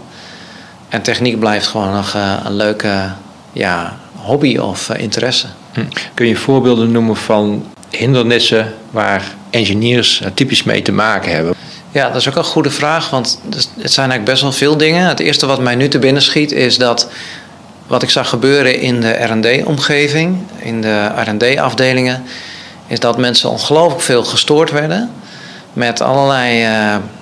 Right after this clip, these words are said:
Speaker 1: ad hoc acties, verzoeken. En, eh, ook door managers die weer een, een nieuw plan hadden bedacht. "We gaan nu dit doen, we gaan nu dat doen." Terwijl die mensen,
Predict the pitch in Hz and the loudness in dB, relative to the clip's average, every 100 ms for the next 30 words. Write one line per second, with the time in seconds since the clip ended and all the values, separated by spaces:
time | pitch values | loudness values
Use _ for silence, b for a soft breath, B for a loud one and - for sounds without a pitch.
0 | - - 123 - 147 - - - - - | -18 -4 -4 0 0 0 -6 -8 -16 -18
1 | - 139 - 143 131 127 - - 120 123 | -4 -2 2 2 4 4 2 0 0 0
2 | 131 127 120 123 B B B B B - | 0 0 -2 -6 B B B B B -20
3 | - - 117 113 110 110 104 - 120 120 | -10 -2 0 2 2 2 0 0 2 2
4 | 113 120 147 139 143 131 123 127 120 120 | 2 2 0 0 -2 0 2 2 0 0
5 | 120 117 131 135 131 131 127 117 120 123 | 0 0 0 2 2 2 2 2 2 0
6 | - 110 120 123 127 135 131 131 123 104 | -2 -4 0 2 2 0 0 -4 -4 -4
7 | 113 120 117 120 127 139 135 B B B | -2 0 0 0 -2 -6 -10 B B B
8 | B B B B B B - - - - | B B B B B B -20 -20 -8 -2
9 | 123 123 120 123 123 117 120 117 113 110 | 2 2 4 2 2 2 2 2 2 2
10 | 110 | 0